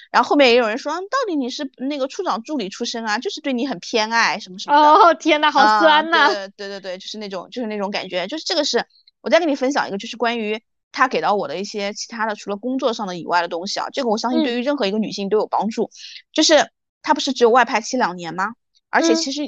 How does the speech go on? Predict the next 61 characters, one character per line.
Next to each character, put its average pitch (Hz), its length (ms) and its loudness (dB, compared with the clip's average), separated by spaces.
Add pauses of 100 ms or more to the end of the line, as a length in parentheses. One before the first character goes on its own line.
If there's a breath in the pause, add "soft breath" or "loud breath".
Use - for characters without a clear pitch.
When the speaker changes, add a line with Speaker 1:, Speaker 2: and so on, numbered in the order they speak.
Speaker 1:
你 220 80 -4
知 254 80 -2
道 277 100 2
他 285 120 -10
的 277 80 -4
业 277 160 -4
绩 214 140 -12
各 226 100 -10
方 240 140 -12
面 214 80 -8
真 247 100 -4
的 262 80 -4
做 247 140 0
得 220 60 0
不 - 100 -12
差 - 300 0
的， - 200 -10
他 269 80 -10
在 269 100 -2
每 262 120 -2
个 - 80 -10
店 196 240 -4
都 196 100 -2
是。 - 260 -4 (440 soft breath)
然 214 100 4
后 254 80 4
其 269 140 -6
实 277 280 -2 (300)
在 285 240 0
原 214 160 -4
来 254 100 -2
我 262 60 -4
们 196 80 -6
那 214 80 -8
个 220 80 -6
公 220 160 -10
司 240 140 -6
是 277 200 -8
有 190 160 -2
potential 226 400 -6
测 285 200 -4
评 202 160 -8
的， 143 100 -8
就 220 140 -12
是 269 80 2
你 302 60 8
往 311 220 2
上 254 160 0
晋 269 160 -2
升 247 200 0
一 214 40 -4
次， - 180 -6
所 277 120 -4
以 - 20 0
我 226 140 0
那 214 80 -4
时 240 80 -4
候 202 80 -2
就 254 220 -4
也 165 160 -4
是， 247 180 -2